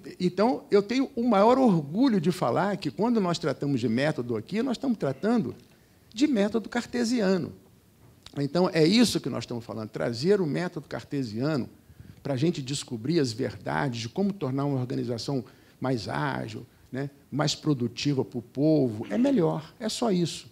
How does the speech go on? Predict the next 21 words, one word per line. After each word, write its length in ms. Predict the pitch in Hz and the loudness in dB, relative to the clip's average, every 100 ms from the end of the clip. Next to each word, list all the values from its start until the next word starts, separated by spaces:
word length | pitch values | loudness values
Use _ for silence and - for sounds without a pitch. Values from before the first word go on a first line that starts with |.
| - | -10
né? 160 | 143 160 - - - - | -8 -8 -12 -20 -20 -14
Então, 160 | - 247 | -6 -2
esse 160 | 247 233 | 0 0
é 40 | |
o 20 | |
primeiro 260 | 220 202 196 | 2 2 2
ponto. 320 | - - 110 | 0 -12 -12
O 40 | - | -6
segundo 340 | 247 269 180 | -2 0 0
ponto 300 | - 202 196 | -2 -2 0
é 20 | |
o 20 | |
seguinte. 520 | 175 123 110 - - - - - - - - - - - - - - - - - - - - _ - - - - - - - - - - _ - | -2 -4 -6 -8 -12 -20 -20 -20 -20 -20 -20 -18 -18 -16 -16 -14 -14 -14 -14 -14 -14 -20 -20 _ -20 -20 -18 -14 -14 -14 -18 -18 -18 -20 _ 2
É 140 | 247 | 4
muito 420 | 226 226 285 277 | 6 6 4 2
importante 920 | 247 - 240 - - 233 269 254 - 165 | -2 -2 -4 -4 -2 2 4 2 0 -4
pra 220 | 180 147 | -2 -2
nós 760 | 117 185 185 107 - - - - _ _ _ _ _ _ | 0 2 2 -2 -6 -8 -10 -16 _ _ _ _ _ _
trabalhar 560 | - 190 175 170 180 - | -2 0 2 2 0 -4
com 100 | 196 | -6
metas. 720 | 165 170 175 - - - | -2 -2 -2 -8 -10 -10